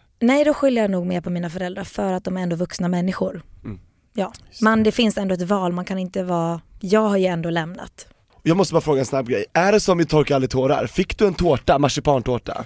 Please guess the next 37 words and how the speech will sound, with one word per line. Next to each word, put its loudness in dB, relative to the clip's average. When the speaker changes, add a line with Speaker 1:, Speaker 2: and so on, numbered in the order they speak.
Speaker 2:
prinsesstårta? -2
Speaker 1:
Nej, 2
men 2
den, 0
den 2
biten 2
är 2
nog 2
en 0
väldigt -2
så -6
här -10
specifik -2
händelse -2
för -8
något -6
annat, -10
jag, -8
före -8
detta -6
Jehovas -6
vittne. -10
Men, 0
eh, -2
annars, 0
jag 0
ska, 0
om 2
jag 0
ska -2
tillägga, 0
den 0
filmen -2
är -4
väldigt -4
spot -8
on. -8